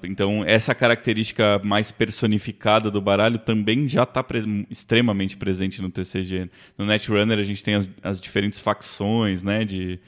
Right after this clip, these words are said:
é, os, os diferentes hackers, enfim, as, as corporações. É, em, em cada jogo a gente tem, tem meio que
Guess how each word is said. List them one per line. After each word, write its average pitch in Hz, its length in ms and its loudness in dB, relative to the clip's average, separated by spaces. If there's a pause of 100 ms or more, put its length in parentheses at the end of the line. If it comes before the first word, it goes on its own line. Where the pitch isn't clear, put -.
(320)
é, 87 440 -6
os, 98 180 -4
os 104 180 -8
diferentes 104 380 -2
hackers, 95 840 2
enfim, 92 380 -6
as, 98 220 -8
as 90 200 -10
corporações. 98 920 -4 (280)
É, - 400 -12
em, 107 220 -12 (100)
em 131 120 -4
cada 147 280 4
jogo 127 300 4
a 139 60 2
gente 127 240 -4
tem, 117 640 0
tem 98 560 -6
meio 101 280 0
que 101 360 -2